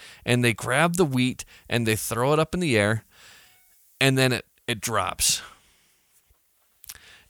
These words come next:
And when it drops, there's, there's, there's another element that's very important,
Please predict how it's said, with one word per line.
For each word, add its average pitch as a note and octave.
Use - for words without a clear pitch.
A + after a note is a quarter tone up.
And C#3
when E3+
it C3
drops, E3+
there's, D3+
there's, D3
there's D3
another D#3+
element C3+
that's G#2+
very C#3
important, A2+